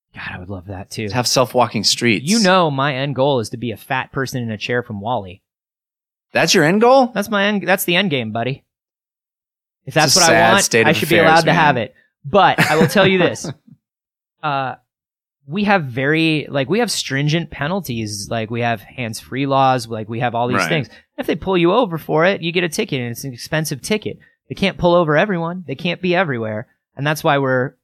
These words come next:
Speaker 1: we're hoping for self-driving cars.
Speaker 2: Do you hear, ha-, have you heard that there's this, uh, this bill that they're trying to introduce to, to have the equivalent of a breathalyzer for your phone? They're calling it a phonalyzer, where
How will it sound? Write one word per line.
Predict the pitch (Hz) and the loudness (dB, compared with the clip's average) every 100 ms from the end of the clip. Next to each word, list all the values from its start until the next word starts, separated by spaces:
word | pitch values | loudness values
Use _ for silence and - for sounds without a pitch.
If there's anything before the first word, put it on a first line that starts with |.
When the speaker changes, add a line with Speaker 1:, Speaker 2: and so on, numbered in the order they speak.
| - | -10
Speaker 1:
we're | 135 | -6
hoping | 127 143 135 127 | -4 -2 -4 -6
for | - 110 | -8 -8
self-driving | 110 104 101 107 110 147 | -6 -8 -10 -6 -6 -4
cars. | 151 - - - _ _ _ _ | -2 -4 -6 -18 _ _ _ _
Speaker 2:
Do | 139 | -2
you | 139 | 4
hear, | 156 113 | 4 2
ha-, | 117 78 | -2 -4
have | 127 | -2
you | 131 | 0
heard | 139 127 | 0 0
that | 117 | 0
there's | 123 110 104 | 0 0 -2
this, | 107 - - | -2 -2 -2
uh, | 104 95 95 92 87 | -2 0 0 0 -4
this | 95 | -8
bill | 90 87 110 110 | -8 -2 0 0
that | |
they're | 98 | -4
trying | 90 110 95 | -6 -4 -4
to | |
introduce | 90 - 92 90 | -4 -6 -6 -6
to, | - 92 85 | -6 -6 -6
to | - - | -6 -8
have | 85 92 92 87 | -2 0 0 -2
the | 87 | -8
equivalent | 82 113 101 95 | -6 -6 -4 -6
of | 87 | -8
a | 80 | -8
breathalyzer | 92 95 113 101 98 98 101 | -4 -4 -2 0 0 -2 -4
for | - 90 | -4 -6
your | 80 | -6
phone? | - 87 90 104 | -6 -6 -4 -6
They're | 107 | -6
calling | - 87 85 | -8 -8 -8
it | |
a | 73 | -10
phonalyzer, | - 90 98 101 110 117 123 - - - _ | -10 -8 -4 -2 -2 0 -2 -4 -20 -20 _
where | 104 95 90 | 0 2 0